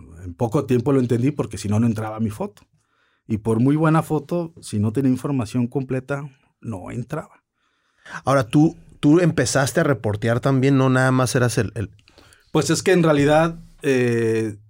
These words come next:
Speaker 1: el s-, antes de ser fotoperiodista, eres periodista.
Speaker 2: Ujú.
Speaker 1: Vas a informar. Eh, uno escribe con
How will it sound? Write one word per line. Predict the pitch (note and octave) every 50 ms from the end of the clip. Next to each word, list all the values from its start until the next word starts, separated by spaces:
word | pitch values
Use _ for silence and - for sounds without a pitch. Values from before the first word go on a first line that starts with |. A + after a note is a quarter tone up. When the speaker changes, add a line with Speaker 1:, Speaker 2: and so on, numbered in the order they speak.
| _ _ _ _
Speaker 1:
el | - B2+ A#2+
s-, | A2 G#2+ - - - - - - _ _ _
antes | _ C3 C3+ B2+ C3+ E3+ D#3
de | D3
ser | - - B2+
fotoperiodista, | - - C3+ B2+ - B2+ G2+ G#2+ G#2+ A#2 A#2+ - -
eres | D3 C3+ C3+ B2+ -
periodista. | - - G2+ G2 F#2 A2+ D#3+ D#3+ - - - C#3
Speaker 2:
Ujú. | C3 G#2+ F#2+ F#2+ F#2+ G2+ A#2 - - _ _ _ _ _ _ _ _ _ _
Speaker 1:
Vas | - A2+ A#2+ B2+ B2+
a | D3+
informar. | D3 C#3 - B2 A2+ G#2 G#2 A#2 C#3 E3 D3+ - - - - - _ - _ _ _ _ _ _
Eh, | - G2 G2 F#2+ F#2+ F#2 F#2+
uno | G2 G#2+ A#2 B2 B2+
escribe | B2+ - - D3 C#3+ C#3 C#3 C3+ D3 C#3+ C#3+ C#3 C3+ C3 B2+ A#2+ A2 G#2+ G#2
con | G#2 - F#2 F#2 F#2 F2 - - -